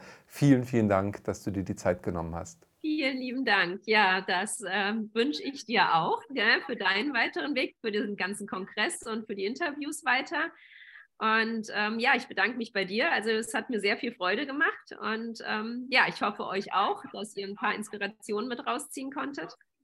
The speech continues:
Speaker 1: Vielen, vielen lieben Dank, ähm, und alles, alles Gute für dich, liebe Nina.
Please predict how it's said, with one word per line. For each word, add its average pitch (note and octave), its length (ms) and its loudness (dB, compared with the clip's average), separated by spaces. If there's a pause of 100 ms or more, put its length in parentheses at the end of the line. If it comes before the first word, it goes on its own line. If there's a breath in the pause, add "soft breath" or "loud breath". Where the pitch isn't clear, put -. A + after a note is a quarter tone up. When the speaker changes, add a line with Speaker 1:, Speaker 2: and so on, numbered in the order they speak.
(840)
Speaker 1:
Vielen, D#3+ 380 8
vielen C#3 400 6
lieben B2 240 4
Dank, B2+ 560 4
ähm, A#2 480 2 (300 loud breath)
und A2 240 2
alles, C#3 240 8
alles B2 280 4
Gute A#2 300 2
für A#2+ 140 2
dich, G2+ 280 2
liebe G#2+ 200 2
Nina. F2 320 -2